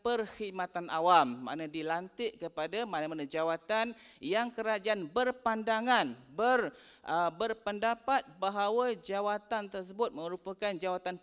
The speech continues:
penting dalam negara, seseorang pun boleh dibesarkan. Okey, itu yang seterusnya, yang kesembilan. Ada dua lagi, ya.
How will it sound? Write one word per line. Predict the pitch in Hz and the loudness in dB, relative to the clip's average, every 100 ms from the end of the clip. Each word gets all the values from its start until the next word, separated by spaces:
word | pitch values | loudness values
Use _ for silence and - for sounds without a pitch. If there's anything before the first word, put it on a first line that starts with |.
| _ | _
penting | 233 240 233 262 214 | -6 -6 -6 -6 -4
dalam | 180 165 160 | -4 -4 -4
negara, | 139 143 180 294 - - - | -2 0 0 -2 -6 -20 -12
seseorang | 165 160 170 180 | -10 -6 -6 -4
pun | 180 180 | -4 -6
boleh | 127 175 175 156 | -6 -6 -6 -6
dibesarkan. | 143 135 135 135 123 123 120 120 107 - - | -10 -8 -8 -8 -10 -10 -6 -6 -8 -14 -20
Okey, | - 143 - - 123 | -6 -6 -6 -12 -18
itu | - 202 | -8 -6
yang | 175 | -6
seterusnya, | 156 180 190 220 | -8 -12 -12 -10
yang | 202 | -10
kesembilan. | 196 220 240 262 175 123 - - - | -10 -8 0 4 4 0 -12 -20 -14
Ada | 143 151 | -12 -10
dua | 202 269 170 | -6 -4 -2
lagi, | 135 127 | -4 -6
ya. | 277 | -6